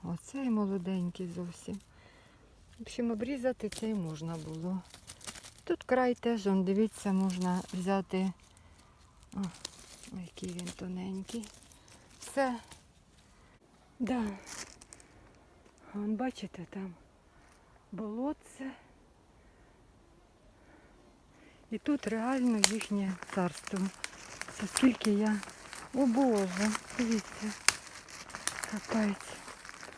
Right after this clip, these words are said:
Але переріс уже, бачу. Дивіться,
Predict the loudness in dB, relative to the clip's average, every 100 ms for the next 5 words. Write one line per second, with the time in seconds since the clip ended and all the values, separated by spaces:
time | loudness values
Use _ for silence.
0 | -4 2 6 6 6 6 6 4 0 -2
1 | -2 0 0 2 0 0 0 -2 -2 -8
2 | -10 -10 -12 -14 -18 -16 -6 0 4 4
3 | 2 -2 0